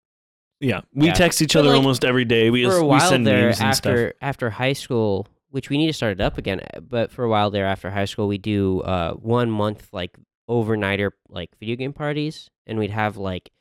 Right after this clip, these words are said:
Speaker 1: I would
Speaker 3: anywhere
Speaker 1: do
Speaker 3: from
Speaker 1: one, like, every
Speaker 3: fifteen to
Speaker 1: ten
Speaker 3: thirty
Speaker 1: months.
Speaker 3: of our friends come
Speaker 1: Yeah.
Speaker 3: over, and we'd have, like,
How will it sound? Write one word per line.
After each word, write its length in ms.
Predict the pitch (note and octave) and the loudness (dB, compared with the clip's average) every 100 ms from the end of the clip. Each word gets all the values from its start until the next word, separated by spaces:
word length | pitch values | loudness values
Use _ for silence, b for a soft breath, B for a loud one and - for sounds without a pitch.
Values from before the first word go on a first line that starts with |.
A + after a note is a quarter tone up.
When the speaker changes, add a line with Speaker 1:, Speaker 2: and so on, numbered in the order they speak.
| _ _ _ _ - | _ _ _ _ -2
Speaker 1:
I 140 | D3 | 4
would 120 | D#3+ | 4
Speaker 3:
anywhere 40 | D#3+ | 6
Speaker 1:
do 60 | |
Speaker 3:
from 80 | D#3 | 4
Speaker 1:
one, 140 | D3 C3+ | 4 4
like, 180 | C3 | 2
every 300 | C3+ C3 C3+ | 2 2 4
Speaker 3:
fifteen 80 | A#2 | 2
to 60 | - | 2
Speaker 1:
ten 80 | C3 | 4
Speaker 3:
thirty 120 | B2+ | 4
Speaker 1:
months. 320 | A#2+ B2+ C3 | 4 2 0
Speaker 3:
of 100 | A2+ | 0
our 120 | G#2+ F#2+ | 0 -2
friends 540 | - G#2+ G#2 G#2 - | -4 -2 -2 -4 -6
come 140 | - | -4
Speaker 1:
Yeah. 120 | A2 G2+ | 0 0
Speaker 3:
over, 180 | G2 | 0
and 100 | G2+ G2 | 0 -2
we'd 140 | F#2 | -4
have, 260 | G2 F#2+ F#2 | -6 -6 -6
like, 300 | F2+ F2+ | -10 -12